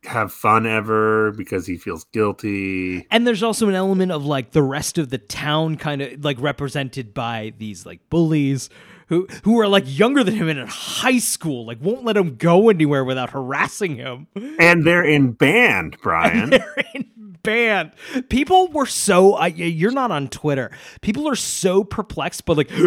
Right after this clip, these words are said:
Speaker 2: band kids being bullies. And,
Speaker 1: No,
Speaker 2: like,
Speaker 1: I love that touch.
Speaker 2: it's so funny of, like, okay, so you're dumb and you don't know that, like, yeah, we're playing with things here, right?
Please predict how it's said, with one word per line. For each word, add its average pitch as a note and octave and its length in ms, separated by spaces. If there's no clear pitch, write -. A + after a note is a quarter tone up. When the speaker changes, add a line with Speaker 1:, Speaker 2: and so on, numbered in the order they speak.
Speaker 2:
band D4 460
kids F3 300
being E3+ 440
bullies. G3 880
And, F#3+ 220
Speaker 1:
No, G#3+ 160
Speaker 2:
like, - 260
Speaker 1:
I F3 120
love F3 380
that G#2+ 240
touch. - 580
Speaker 2:
it's B3 240
so D4+ 400
funny A3 540
of, D3+ 260
like, D3+ 500
okay, C4 280
so - 160
you're B3+ 200
dumb F3+ 460
and D3 100
you D3+ 100
don't E3+ 260
know D#3 240
that, D3+ 180
like, C3 400
yeah, B3+ 200
we're F3+ 180
playing E3+ 640
with A#2 160
things B2+ 480
here, A#2+ 320
right? D3+ 420